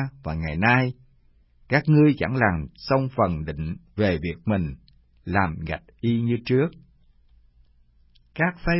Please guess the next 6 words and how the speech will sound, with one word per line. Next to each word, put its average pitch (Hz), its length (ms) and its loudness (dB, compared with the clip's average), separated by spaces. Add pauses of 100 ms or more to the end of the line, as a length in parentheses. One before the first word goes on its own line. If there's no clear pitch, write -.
viên 143 420 0
của 78 220 -8
dân 123 280 -2
Israel 123 640 -2 (1080)
bèn 113 340 2
đến 143 200 0